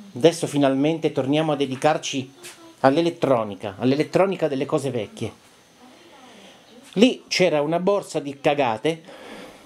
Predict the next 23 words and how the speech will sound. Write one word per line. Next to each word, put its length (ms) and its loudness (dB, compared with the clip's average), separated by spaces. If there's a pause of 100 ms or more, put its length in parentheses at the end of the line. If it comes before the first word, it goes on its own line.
(400)
e 120 -4
il 80 -6
contenuto 580 2
è 120 -2
questo. 680 -2 (920)
E 80 6
abbiamo 380 0
quattro 440 0
radio, 440 -4
sì, 240 -2
perché 320 0
anche 260 0
questa 380 -2
è 20 -2
una 180 -2
radio, 320 -2 (480)
e 120 -4
la 100 4
vedremo. 540 -2 (1400)
E 440 2
due 220 4
sono 240 -2
delle 400 0